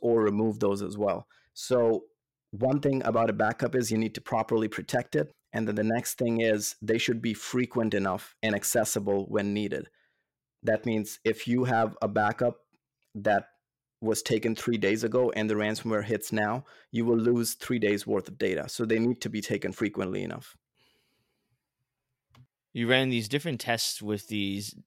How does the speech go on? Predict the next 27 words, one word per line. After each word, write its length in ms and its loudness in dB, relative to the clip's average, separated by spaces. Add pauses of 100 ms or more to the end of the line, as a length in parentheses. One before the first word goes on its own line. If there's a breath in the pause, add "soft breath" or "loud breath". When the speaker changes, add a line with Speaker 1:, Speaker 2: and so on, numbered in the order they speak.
Speaker 2:
different 340 -4
species 520 -2
of 120 -8
malware 680 0
and 140 -6
ransomware 540 -4
that 140 -6
you 100 -10
have 300 -2 (320 loud breath)
within 280 -2
your 120 0
computational 800 -4
and 100 -6
virtual 460 -4
environments. 880 -4 (420 loud breath)
But 280 2 (320 soft breath)
what 240 2
exactly 840 -2
were 200 -4
you 100 -6
trying 380 -2
to 100 -6 (100)
answer 540 -4
with 240 -8
these 300 -6
tests? 560 -6
What 260 -2